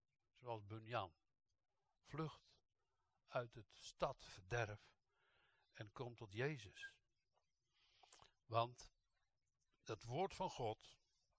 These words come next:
is geschreven door Joodse mannen. En die werden vervuld door de Heilige Geest.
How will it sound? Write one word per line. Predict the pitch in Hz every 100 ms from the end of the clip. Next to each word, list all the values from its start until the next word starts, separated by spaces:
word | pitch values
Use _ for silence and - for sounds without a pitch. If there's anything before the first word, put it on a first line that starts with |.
| _ _ _ - - - - - _ -
is | 127 - - - - - _
geschreven | - 107 - - 147 170 117 110 139
door | 113 104
Joodse | 117 139 127 156
mannen. | 151 175 101 - - _ _ _ _ _ _ _ _ _ - _ _ _ _
En | -
die | 117 113
werden | 107 98
vervuld | 104 - 156 160
door | 117
de | 101
Heilige | 110 113 101 123
Geest. | 208 185 104 - - -